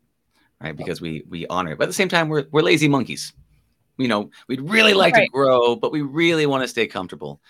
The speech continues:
Speaker 1: And in that duality, you know, is the excitement and the drama that unfolds.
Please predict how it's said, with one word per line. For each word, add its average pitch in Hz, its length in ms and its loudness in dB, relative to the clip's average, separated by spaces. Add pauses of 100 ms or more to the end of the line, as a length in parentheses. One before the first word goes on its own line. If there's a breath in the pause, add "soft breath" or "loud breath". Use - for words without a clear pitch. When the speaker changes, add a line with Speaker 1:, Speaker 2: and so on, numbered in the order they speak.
(320 soft breath)
Speaker 1:
And 110 100 -4
in 120 120 -2
that 113 180 -4
duality, 95 580 -8 (380)
you 92 100 -12
know, 85 400 -10
is 85 220 -10
the 82 100 -14
excitement 82 640 -8
and 82 100 -14
the 80 40 -14
drama 78 440 -10
that 80 140 -12
unfolds. 76 580 -14